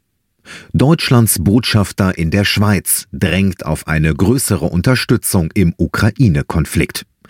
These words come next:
Wie der Diplomat Michael Flügger fordert, solle die Schweiz ihre Gepard-Flugabwehrmunition für Kiew endlich freigeben.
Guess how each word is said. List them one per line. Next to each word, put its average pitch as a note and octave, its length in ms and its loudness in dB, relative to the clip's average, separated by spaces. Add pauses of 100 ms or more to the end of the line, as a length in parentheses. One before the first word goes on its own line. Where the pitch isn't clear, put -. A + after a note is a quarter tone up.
(320)
Wie F2+ 160 4
der D2 220 0
Diplomat F#2 760 0
Michael F2+ 500 2
Flügger G2+ 480 0
fordert, G2 520 0 (300)
solle G2+ 300 2
die A#2 140 2
Schweiz C3 460 2
ihre A#2 320 4
Gepard-Flugabwehrmunition F#2 2000 0
für B2 200 0
Kiew F2+ 400 0 (320)
endlich F2 460 -2
freigeben. G2+ 680 0